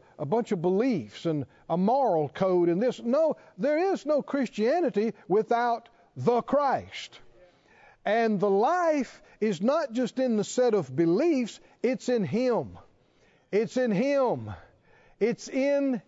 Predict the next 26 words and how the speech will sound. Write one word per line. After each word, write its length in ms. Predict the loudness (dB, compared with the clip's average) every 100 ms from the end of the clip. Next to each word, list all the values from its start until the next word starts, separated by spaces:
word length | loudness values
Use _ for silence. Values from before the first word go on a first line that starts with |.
| _ _
Him, 600 | -4 -2 0 0 -2 -4
in 420 | -2 0 0 -2
Jesus. 680 | -2 0 0 0 -4 -8 -10 -14 -18 -20 -4
He 240 | 0 2
said, 420 | 2 2 2 2 -4 -20 -20 -6
"They 280 | 0 0 2
testify 680 | 0 0 -2 0 2 2
of 100 | 0
me, 280 | 0 2 2
and 100 | 2
you'll 100 | 2
not 220 | 0 -2
come 280 | -2 0 2
to 80 | 0
me 360 | 0 0 -2 -4 -6 -2
that 260 | -2 0
you 80 | -2
might 260 | 0 0 0
have 300 | 0 0 0
life." 500 | 0 0 -2 -4 -10 -20 -4
The 160 | 0 0
life 760 | 2 2 2 2 0 -4 -12 _ -4
is 260 | 0 0 -2
in 640 | -2 2 2 2 0 -4 _ _ -6
the 260 | 0 0
Son, 840 | -2 -8 -4 0 2 0 -4 -10